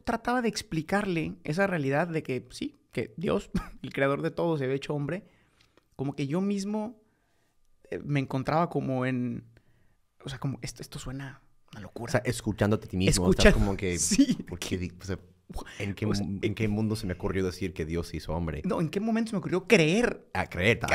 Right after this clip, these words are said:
Speaker 2: además.
Speaker 1: también a mí, ¿no? O
Speaker 2: Sí,
Speaker 1: sea,
Speaker 2: sí, sí.
Speaker 1: como que contemplar esto, o sea, realmente, realmente creemos este misterio tan grande que Dios se ha hecho hombre, em, y, y qué implicaciones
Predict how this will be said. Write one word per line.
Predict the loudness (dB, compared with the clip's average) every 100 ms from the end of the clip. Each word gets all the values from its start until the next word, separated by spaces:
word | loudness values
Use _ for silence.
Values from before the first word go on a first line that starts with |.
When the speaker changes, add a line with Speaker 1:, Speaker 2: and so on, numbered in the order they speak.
| 6
Speaker 2:
además. | 8
Speaker 1:
también | 8 8 6
a | 6
mí, | 6 6
¿no? | 4 2
O |
Speaker 2:
Sí, | 2
Speaker 1:
sea, | 2 2
Speaker 2:
sí, | 0 -4
sí. | -6 -8 _ _ _ -2
Speaker 1:
como | 2 2 0
que | -8 -12 _
contemplar | 0 2 4 2 2 2 2
esto, | 0 -4 -6
o |
sea, | -4 -4
realmente, | -2 2 2 2 -4 -8 -12 _ _ _ _ _ _ -12
realmente | -6 0 2 2 -2 -4
creemos | 2 2 4 4 2 0 -8 -14 -20 _ _ _ _
este | -6 -4 0
misterio | 0 0 -4 -4
tan | -4 -4
grande | -2 -4 -4
que | -4
Dios | -4 -6 -4
se | -4
ha | -4
hecho | -4 -4
hombre, | -4 -4 -8 -14 _ _ _ _ -8
em, | -4 -4 -6 -10 -14
y, | -10 -10 -6
y | -8
qué | 0 0
implicaciones | 2 -2 -2 -2 -2 2 2 2 -2 -6